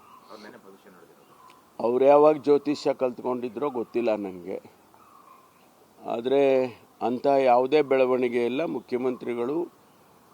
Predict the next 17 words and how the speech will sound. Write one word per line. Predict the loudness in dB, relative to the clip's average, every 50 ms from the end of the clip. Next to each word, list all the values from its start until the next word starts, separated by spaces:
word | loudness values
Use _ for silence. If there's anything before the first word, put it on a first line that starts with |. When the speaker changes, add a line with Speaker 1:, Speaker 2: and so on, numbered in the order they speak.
| -20 -10 -4
Speaker 2:
ಐದು | -2 0 0 0 0 0 0 2 2
ವರ್ಷವೂ | 0 0 -2 -8 -6 -4 -2 -2 -2 -4
ಕೂಡ | -4 -6 -2 2 2
ಅವರೇ | 4 4 4 4 2 2 0 2 0
ಇರ್ತಾರೆ | 0 -2 -4 -4 -4 -4 -2 -2 -4
ಅಂಥೇಳಿ | -4 -6 -8 -8 -8 -6 -6 -6
ನಾವೆಲ್ಲ | -6 -6 -4 -4 -4 -2 -4 -2 -2
ಅಂದ್ಕೊಂಡಿದ್ದೇವೆ. | -4 -4 -6 -8 -6 -4 -4 -2 -2 -4 -6 -6 -8 -10 -10 -12 -14 -18 -20 -20 -20 -20 -20 -20 _ _ _ _ -20 _ _ -18 -8
ಅವರನ್ನು | -4 -2 -2 0 0 0 0 0
ಆಯ್ಕೆ | 2 0 0 0 -2 -2 0
ಮಾಡಿದಾಗ | 0 0 0 0 0 0 0 0 2 2 0
ಸಮ-, | -2 -2 -2 -6 -6 -4 -4 -6 -8 -10 -10 -6
ಸಮಯ | -4 -4 -2 0 2 2 2
ನಿಗದಿ | 2 0 -2 0 -2 -2
ಮಾಡಲಿಲ್ಲ. | -2 -2 -4 -4 -6 -8 -10 -10 -10 -12 -14 -14 -16 -20 -20 -20 _ _ -20 -20 -20 -20 _ _ _ _ _ _ _ _ _ _ _ _ _ _ -20 -20 -20 -12 -8
ನಾವೆಲ್ಲ | -6 -4 -2 -2 2 4 6 8 8 6 4 2 -6 _ _ _ _ _ _ _ _ _ -12 -6
ಅವರಿಗೆ, | -4 -2 0 -2 0 0 0 2 2 2 0 0